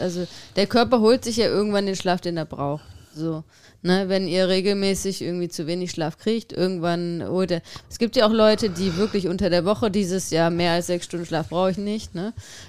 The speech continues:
äh, dieses Konzept fahren und die das aber dann so, äh, aufgebaut haben, dass sie sich wirklich am Wochenende dann den Schlaf holen,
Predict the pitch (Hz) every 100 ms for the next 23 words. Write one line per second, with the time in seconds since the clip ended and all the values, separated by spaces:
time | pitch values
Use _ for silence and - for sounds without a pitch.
0 | - 185 190 160 165 165 202 175 196 160
1 | - 185 190 208 220 - - _ _ -
2 | 196 190 202 180 190 170 185 180 180 175
3 | 175 151 190 202 202 208 196 - 196 185
4 | 165 196 202 185 196 190 196 190 190 185
5 | - _ _ _ - 180 175 190 180 160
6 | 196 196 190 170 147 208 214 135 175 151
7 | 160 165 170 165 - 170 160 - 170 151
8 | 156